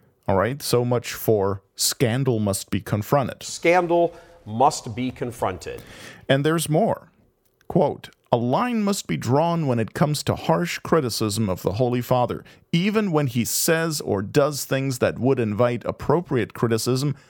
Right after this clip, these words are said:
Speaker 1: when said or done by those of lower ecclesiastical rank. Errant priests and bishops can be replaced. The Pope cannot.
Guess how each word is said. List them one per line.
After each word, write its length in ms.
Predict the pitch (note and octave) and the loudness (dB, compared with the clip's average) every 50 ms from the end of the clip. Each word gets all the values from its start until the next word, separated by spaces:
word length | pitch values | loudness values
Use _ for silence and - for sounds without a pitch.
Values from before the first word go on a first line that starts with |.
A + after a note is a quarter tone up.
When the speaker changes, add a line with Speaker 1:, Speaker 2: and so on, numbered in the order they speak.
| _ _ - | _ _ -2
Speaker 1:
when 220 | G3+ G#3+ G#3+ G3+ | 0 0 0 0
said 280 | - - D3+ C3+ A#2+ B2 | 0 2 2 2 4 2
or 100 | B2 B2+ | 0 0
done 340 | A2 - A#2+ G#2 G#2+ A#2+ | 2 2 2 2 2 2
by 180 | A#2 B2+ A#2+ B2+ | 2 2 2 2
those 360 | A#2 B2+ A#2 B2 C3 B2 B2+ | 2 2 2 2 0 -2 -4
of 280 | - - D#3 E3 C#3 A2+ | -4 -2 -2 -2 0 0
lower 580 | A2+ A#2 A#2 B2+ C3+ G#3 A#3 G#3 C#3+ G#2+ - - | 0 2 2 2 2 0 0 0 0 0 -2 -2
ecclesiastical 1000 | - A2+ - - C3 B2 A#2+ F#2+ F#2 G#2+ F2 E2 D#2 D#2 - - A2 - - F#2 | -6 -6 -4 -2 0 0 0 0 0 0 2 0 0 -2 -2 -4 -4 -2 -2 0
rank. 440 | F2 G2+ F#2+ D#2 - - - - - _ _ _ - - - - - - - _ - | 0 0 0 0 -2 -8 -14 -18 -20 _ _ _ -20 -20 -20 -20 -20 -20 -8 _ 0
Errant 340 | B2+ C3 E3 A3+ B3 A3+ - | 0 2 0 0 -2 -4 -4
priests 500 | - - E3 D3 D#3 E3 - - - - | -2 0 0 0 0 -2 -4 -6 -6 -4
and 240 | - C#3 D#3 D#3 B2+ | -2 0 0 0 0
bishops 480 | D3 C#3 C3 - A2 G2 - - - | 0 0 0 0 -2 -2 -2 -4 -6
can 180 | - - A#2+ A2 | -2 -2 0 0
be 140 | - G2 F#2+ | 0 -2 -2
replaced. 680 | G#2 A#2 A#2 - - A#2+ G#2+ - - - - - - - - _ _ | -2 -4 -4 -2 0 0 0 -2 -4 -8 -8 -8 -10 -14 -20 _ _
The 240 | - A#2 G2+ G#2+ - | -2 0 0 0 0
Pope 520 | - - - - G3 D#3+ A2 F2+ - - - - _ _ _ - | -2 -2 0 2 2 2 2 0 -4 -8 -14 -20 _ _ _ -2
cannot. 580 | - C#3+ B2+ A#2+ A#2+ A2 F2 - - - - | 0 0 2 2 2 2 0 0 -4 -12 -18